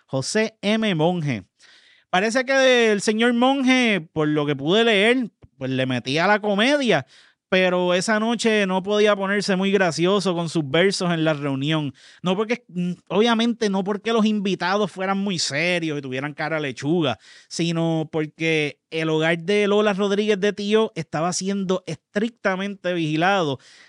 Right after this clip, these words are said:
desde la muerte del periodista español conocido como José Pérez Morris. Para mil ochocientos ochenta y cuatro, Lola escribe dos poemas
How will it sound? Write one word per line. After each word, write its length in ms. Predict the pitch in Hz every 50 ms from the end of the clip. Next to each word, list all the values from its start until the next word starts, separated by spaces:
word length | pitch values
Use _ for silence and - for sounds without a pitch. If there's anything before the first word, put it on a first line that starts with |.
| _ -
desde 520 | 143 147 160 156 147 135 143 165 160 160 -
la 220 | 165 165 165 156
muerte 480 | 156 156 165 180 208 220 214 - - 208
del 180 | 190 180 175
periodista 600 | - 180 165 160 156 156 151 175 196 - - 240
español 680 | 240 240 _ - 226 233 226 220 208 196 190 196 196 - _ _ _
conocido 580 | - 165 160 160 147 - 208 208 226 233 220
como 260 | 190 196 175 160 156 131
José 500 | 135 135 127 - - 202 208 202 - _
Pérez 440 | - 180 185 196 190 190 180 - -
Morris. 760 | 151 147 156 170 170 160 143 120 107 - - - - - _ _ _ _
Para 220 | - 175 170 175 180
mil 160 | 190 208 233
ochocientos 560 | 233 - 247 - - 233 233 226 - 233 220
ochenta 400 | 226 214 - 233 220 208 - 214
y 20 |
cuatro, 600 | 185 - 208 220 233 233 226 190 208 156 131 113 -
Lola 300 | 123 143 156 175 190 220
escribe 560 | 214 - - - 202 226 226 226 214 190 175
dos 260 | 151 139 131 185 202 -
poemas 560 | _ - 220 214 208 208 220 220 214 214